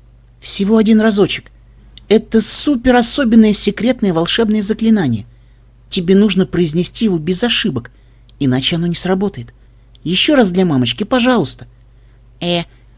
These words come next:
а можно мне тогда кексиков?" "Уже почти обед. Но если ты съешь всю люцерну, то будут тебе и кексики". "Это нечестно.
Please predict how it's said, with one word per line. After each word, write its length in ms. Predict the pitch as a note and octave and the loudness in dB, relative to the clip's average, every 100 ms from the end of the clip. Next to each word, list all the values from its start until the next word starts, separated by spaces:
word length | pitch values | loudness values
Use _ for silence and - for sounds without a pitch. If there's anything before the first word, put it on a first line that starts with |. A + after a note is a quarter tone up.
| _ - - | _ -14 -4
а 160 | B2 | -2
можно 460 | D3 F3 G#3 F3+ D3+ | -2 0 0 0 -2
мне 220 | D3 B2 | 0 -2
тогда 400 | A#2+ B2 B2+ A#2+ | -4 -8 -4 -6
кексиков?" 960 | A#2+ - C3 A2+ - - A2 - - - - _ _ _ _ _ _ - | -6 -8 -6 -4 -8 -12 -12 -12 -14 -18 -20 _ _ _ _ _ _ -6
"Уже 300 | F3 F3 G#3 | -4 -2 -2
почти 400 | G3+ F#3+ - G3+ | 0 0 0 0
обед. 360 | G3 D3 A#2 - _ - - - _ | 0 -2 -6 -10 _ -20 -20 -20 _
Но 180 | D#3+ F#3+ | -4 0
если 220 | G#3 - | 0 -2
ты 120 | G#3 G#3 | -4 -4
съешь 320 | - G#3 - | -2 -2 -2
всю 220 | - G#3 | -2 -2
люцерну, 560 | G3+ - B3 G3 A#2 - - _ _ _ - | -2 0 0 0 -4 -6 -20 _ _ _ -4
то 140 | G#3 | -2
будут 320 | G3 B3+ A3+ | 0 0 -2
тебе 300 | - D3+ F#3+ | -4 -2 -2
и 20 | |
кексики". 680 | D3 - B2+ B2 - - D3 _ _ _ _ - - | -2 -4 -6 -6 -12 -12 -18 _ _ _ _ -20 -18
"Это 220 | D3+ E3 | -4 0
нечестно. 720 | G3 G3+ - B3+ G3+ - - | 2 2 4 4 4 0 -8